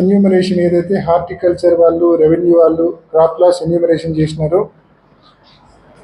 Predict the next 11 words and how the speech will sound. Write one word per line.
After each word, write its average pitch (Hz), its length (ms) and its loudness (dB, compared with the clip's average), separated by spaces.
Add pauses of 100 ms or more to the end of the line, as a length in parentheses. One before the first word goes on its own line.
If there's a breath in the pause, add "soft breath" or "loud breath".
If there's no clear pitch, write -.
(460)
ఆ 160 40 2 (180)
క్రాప్ 190 300 2
లాస్ 214 260 2
ఎన్యూమరేషన్ 196 680 2
డేటాను 196 400 2 (1400)
మరి 170 120 4
ఇప్పటికే 190 500 2
జగన్మోహన్ 190 320 4
రెడ్డి 185 240 2
గారికి 175 240 0
పంపించడం 175 420 0